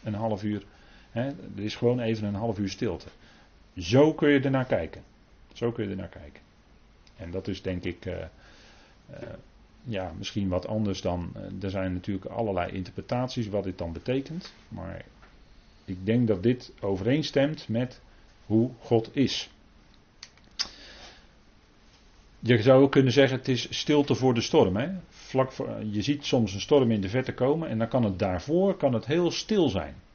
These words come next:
En ook wel drukkend, benauwd. Hè, maar ook heel stil.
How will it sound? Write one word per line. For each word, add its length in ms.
En 240
ook 180
wel 200
drukkend, 520
benauwd. 560
Hè, 200
maar 180
ook 180
heel 180
stil. 420